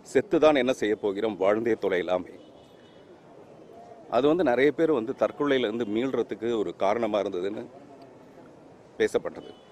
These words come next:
நான் என்ன நினைக்கிறேன்னா, ஸ்கூல்ல கூட, அஹ், இந்த number of ஸ்டூடெண்ட்ஸோட எண்ணிக்கையை கொஞ்சம் குறைச்சிட்டு,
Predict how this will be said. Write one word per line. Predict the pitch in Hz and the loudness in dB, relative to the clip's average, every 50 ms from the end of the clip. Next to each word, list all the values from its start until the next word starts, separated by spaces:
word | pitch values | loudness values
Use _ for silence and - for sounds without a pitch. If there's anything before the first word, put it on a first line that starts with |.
| - - - - - - - - - - - - - - - - - - - - - - - - - - - - - - - - - - - - - - - | -20 -20 -20 -20 -20 -20 -20 -20 -20 -20 -20 -20 -20 -20 -20 -20 -20 -20 -20 -20 -20 -20 -20 -20 -20 -20 -20 -20 -20 -20 -20 -20 -20 -20 -20 -20 -20 -14 -8
நான் | 127 117 127 147 | -4 -2 0 2
என்ன | 170 170 151 | 2 2 2
நினைக்கிறேன்னா, | 143 131 127 120 120 123 131 143 | 0 0 0 0 0 0 0 -2
ஸ்கூல்ல | 131 - - - 175 214 226 214 190 147 - | -2 -6 -8 -4 -2 0 0 2 2 0 2
கூட, | - 143 117 95 98 - - - - - - - - - - - - - - - - - 107 | 2 2 2 2 2 2 -4 -10 -20 -20 -20 -20 -20 -20 -20 -20 -20 -20 -20 -20 -14 -6 -2
அஹ், | 98 98 95 95 92 87 82 85 85 - - - - - - - - - - - - - - - | -2 0 0 0 -2 -4 -6 -8 -12 -16 -20 -20 -20 -20 -20 -20 -20 -20 -20 -20 -20 -20 -14 -10
இந்த | 95 104 98 113 | -6 -4 -2 -2
number | 135 156 190 202 | 0 0 0 0
of | 190 - - - | -2 -2 -4 -8
ஸ்டூடெண்ட்ஸோட | - 135 147 160 143 127 - - 113 107 95 87 82 80 80 76 - - - - - - - - - - - - - - - - - - - - - | -4 0 2 2 2 2 0 -2 -2 0 0 0 0 -2 -2 -6 -10 -14 -20 -20 -20 -20 -20 -20 -20 -20 -20 -20 -20 -20 -20 -20 -20 -20 -20 -10 -2
எண்ணிக்கையை | 107 107 117 127 156 147 - 127 113 95 | 2 2 4 4 4 4 4 2 2 2
கொஞ்சம் | 95 90 85 - | 0 -4 -4 -2
குறைச்சிட்டு, | 95 104 104 - - - - 104 98 - | -2 -2 -2 -4 -8 -6 -4 -4 -4 -4